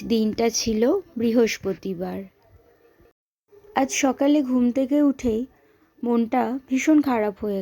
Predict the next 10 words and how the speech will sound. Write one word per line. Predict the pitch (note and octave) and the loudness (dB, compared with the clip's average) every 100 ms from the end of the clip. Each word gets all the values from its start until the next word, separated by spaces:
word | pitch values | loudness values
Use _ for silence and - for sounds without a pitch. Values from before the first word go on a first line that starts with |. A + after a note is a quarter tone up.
| F#3 | -6
গেল, | F3+ G3 - _ _ _ _ | -8 -10 -14 _ _ _ _
কারণ | - A#3+ B3 A#3 A3+ C4 _ _ _ _ _ _ | -2 2 4 2 0 -6 _ _ _ _ _ _
ওয়েদারটা | A3+ A3+ A#3 B3 - C4 A3 C4+ - _ | 2 2 2 0 -2 -4 -4 -6 -12 _
খুব | - C4 C#4 | 0 2 2
একটা | - D4+ B3+ | 2 0 0
ভালো | G#3+ G#3+ G#3 | 0 0 -2
ছিল | - F#3 F#3 F3 | -2 -2 -2 -4
না। | F3 F#3 - - _ _ _ _ _ _ _ - | -6 -10 -16 -20 _ _ _ _ _ _ _ 2
যাই | D4 C#4+ A#3 | 4 4 2
হোক, | B3+ | -2